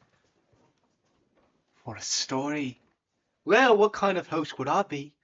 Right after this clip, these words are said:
if I didn't give you one? Thankfully, I have one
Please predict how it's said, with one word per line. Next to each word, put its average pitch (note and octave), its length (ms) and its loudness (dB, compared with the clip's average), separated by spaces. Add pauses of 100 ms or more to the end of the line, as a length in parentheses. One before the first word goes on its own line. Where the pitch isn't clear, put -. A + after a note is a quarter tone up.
(380)
if C#3+ 160 -8
I B2 260 -2
didn't G#2+ 280 -12
give G2+ 140 -16
you F#2+ 120 -16
one? F#2 180 -20 (640)
Thankfully, D3 480 -2 (200)
I G3 160 2
have E3+ 260 -8
one A#2+ 240 -12